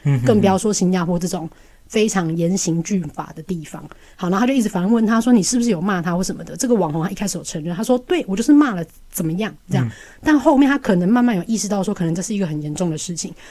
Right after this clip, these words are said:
Speaker 2: 所以他开始一直疯狂跳针。
Speaker 1: 然后怂掉就对了。
Speaker 2: 对，因为呢，调查官就一直问他说：“所以你有没有骂他？”然后他就一直说：“你猜啊，你爱猜你就猜啊，你猜猜看啊。”然后我想说：“请问是在跟我开-，开玩笑吗？人家是调查官。”
Speaker 1: 欸，
Speaker 2: 而且他
Speaker 1: 他真的有被告藐视法庭吗？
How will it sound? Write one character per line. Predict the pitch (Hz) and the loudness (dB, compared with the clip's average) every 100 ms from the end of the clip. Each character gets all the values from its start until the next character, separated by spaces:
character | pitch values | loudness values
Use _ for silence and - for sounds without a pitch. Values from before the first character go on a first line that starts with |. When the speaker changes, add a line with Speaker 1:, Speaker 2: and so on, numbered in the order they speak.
| - | -6
Speaker 2:
所 | 247 | 0
以 | 247 | 2
他 | |
开 | 254 | 2
始 | 208 | 0
一 | |
直 | 208 | 0
疯 | 190 190 196 | 0 -2 -2
狂 | 202 156 | -2 -4
跳 | 165 190 156 | -2 -4 -4
针。 | 175 175 160 - | -10 -14 -16 -8
Speaker 1:
然 | 113 | -4
后 | |
怂 | 107 - 101 123 | -4 -2 -2 2
掉 | 139 123 | 4 2
就 | 120 | 2
对 | 117 101 | -2 -2
了。 | 113 | 4
Speaker 2:
对， | 226 170 160 | 4 4 6
因 | 302 | 8
为 | 311 | 8
呢， | 269 | 6
调 | 262 262 | 4 2
查 | 208 | 2
官 | 214 226 | 2 2
就 | |
一 | 233 | 2
直 | |
问 | 226 226 | 0 0
他 | 220 | 0
说 | 233 | -2
：“所 | 226 214 | 0 4
以 | 226 | 6
你 | 202 | 6
有 | 165 | 4
没 | 160 | 2
有 | |
骂 | 170 160 151 | 0 0 -4
他？” | - 147 | -10 -6
然 | 160 220 | 0 2
后 | |
他 | 226 | 2
就 | 254 - | 0 0
一 | 247 | 0
直 | 190 | 2
说 | 226 240 - | -2 -2 -4
：“你 | 175 | -4
猜 | 262 330 | 0 0
啊， | 359 311 - _ - | 0 -8 -16 _ -2
你 | 202 | 2
爱 | 359 | 2
猜 | - 302 | 2 0
你 | |
就 | 240 | 0
猜 | 247 311 | -2 0
啊， | 349 | 0
你 | 294 | -2
猜 | - | -2
猜 | 285 | -2
看 | 294 339 | 2 2
啊。” | 320 302 | 2 2
然 | 226 | 10
后 | 311 | 10
我 | |
想 | 233 | 10
说 | 202 285 - - - - | 6 4 4 -6 -12 4
：“请 | 269 | 8
问 | 339 | 10
是 | 381 | 10
在 | 381 | 8
跟 | 330 302 | 8 4
我 | |
开-， | - 240 233 - | 6 2 2 -6
开 | - 247 | 0 4
玩 | 190 | 4
笑 | 196 | 2
吗？ | 190 | 2
人 | 185 | 2
家 | 220 | 0
是 | 254 | 0
调 | 214 240 185 | 0 2 2
查 | 143 156 147 | 0 -6 -4
官。” | 160 | -4
Speaker 1:
欸， | 165 | 2
Speaker 2:
而 | |
且 | 214 | 4
他 | |
Speaker 1:
他 | 226 | 6
真 | 262 | 8
的 | |
有 | 233 | 8
被 | 135 208 | 8 6
告 | 196 208 | 6 4
藐 | 151 127 | 4 2
视 | 110 170 | 2 0
法 | - 185 | -2 -4
庭 | 185 92 92 | -6 -10 -12
吗？ | 87 | -14